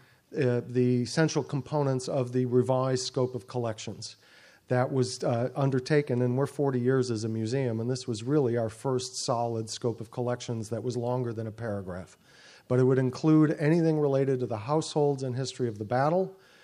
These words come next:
the household and history of the Chews and the household and history of the Johnsons. And that includes the Chews household related to, uh, the many plantations that the Chews owned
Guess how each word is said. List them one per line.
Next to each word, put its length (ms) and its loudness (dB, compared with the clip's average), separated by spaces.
the 60 2
household 560 2
and 100 -2
history 480 2
of 240 -2
the 80 -4
Chews 560 4
and 160 -2
the 40 0
household 460 -2
and 140 -4
history 460 -2
of 420 -2
the 280 -2
Johnsons. 600 0
And 120 -6
that 160 -2
includes 640 -2
the 80 0
Chews 320 2
household 500 -2
related 460 0
to, 380 2
uh, 160 -4
the 100 -2
many 220 0
plantations 920 -4
that 200 -4
the 80 -10
Chews 360 -4
owned 340 -4